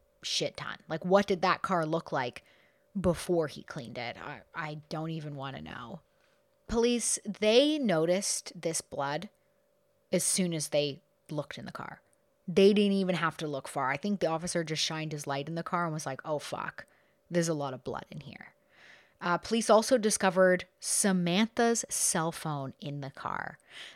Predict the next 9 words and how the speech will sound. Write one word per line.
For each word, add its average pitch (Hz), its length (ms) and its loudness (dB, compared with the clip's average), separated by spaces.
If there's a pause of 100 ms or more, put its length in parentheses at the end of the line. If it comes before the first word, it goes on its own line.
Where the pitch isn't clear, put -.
That's 180 600 2
right. 147 440 -4 (180)
Her 196 220 -2
rose 180 600 2
gold 175 580 6 (500)
iPhone, - 600 -6 (560)
her 220 360 2
cell 214 340 2
phone, - 400 -8